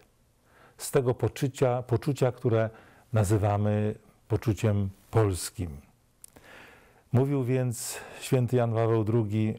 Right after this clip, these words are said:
„Świadomość własnej przeszłości pomaga nam włączyć się w długi szereg pokoleń, by przekazać następnym wspólne dobro, ojczyznę”. Do pojęcia ojczyzny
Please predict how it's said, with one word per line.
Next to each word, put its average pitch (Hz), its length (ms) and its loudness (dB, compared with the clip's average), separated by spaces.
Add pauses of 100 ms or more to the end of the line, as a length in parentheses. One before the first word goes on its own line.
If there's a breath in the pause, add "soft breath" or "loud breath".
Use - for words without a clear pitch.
„Świadomość 131 840 -2
własnej 131 580 0
przeszłości 117 920 -2 (760 loud breath)
pomaga 156 400 2
nam 139 240 -2
włączyć 139 540 0
się 131 160 0
w 110 60 -4
długi 143 440 0
szereg 139 360 0
pokoleń, 98 760 0 (460 loud breath)
by 123 240 4
przekazać 143 840 -2
następnym 127 1000 0 (160)
wspólne 139 600 0
dobro, 98 500 -2 (360)
ojczyznę”. 92 800 -2 (1900 loud breath)
Do 127 140 2
pojęcia 139 400 0
ojczyzny 127 800 0